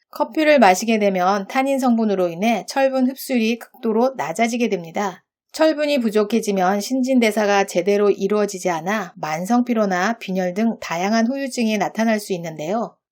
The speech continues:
커피를 마실 때는 식사를 마친 뒤 최소 삼십 분 이상 지난 후에 철분 흡수가 어느 정도 되었을 때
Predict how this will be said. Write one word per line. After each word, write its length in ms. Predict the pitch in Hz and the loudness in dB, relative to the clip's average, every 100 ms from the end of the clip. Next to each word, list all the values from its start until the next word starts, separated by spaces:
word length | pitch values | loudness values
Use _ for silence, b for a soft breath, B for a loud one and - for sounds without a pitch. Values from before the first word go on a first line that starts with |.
| _ | _
커피를 440 | 294 294 302 285 | -4 0 2 4
마실 280 | 247 214 226 | 4 2 0
때는 400 | 226 214 214 226 | 0 2 4 2
식사를 420 | 240 262 262 247 | 0 2 4 6
마친 340 | 214 175 - 202 | 4 0 -2 -4
뒤 260 | 180 214 233 | -2 -4 -4
최소 440 | - 285 269 247 | -2 -2 0 0
삼십 360 | 247 277 254 - | -2 -6 -10 -2
분 140 | 233 | 0
이상 320 | 185 190 190 | 2 0 -2
지난 360 | 185 180 185 185 | -4 -4 -4 -2
후에 480 | 247 226 196 190 - | -2 2 2 2 -2
철분 380 | - 262 262 254 | -2 -2 0 0
흡수가 420 | 240 214 202 - | -2 -2 -2 0
어느 240 | 185 202 | -2 0
정도 300 | 208 196 196 | 0 -2 -2
되었을 440 | 196 175 180 - 180 | -4 -4 -6 -6 -8
때 320 | 233 247 | -2 -2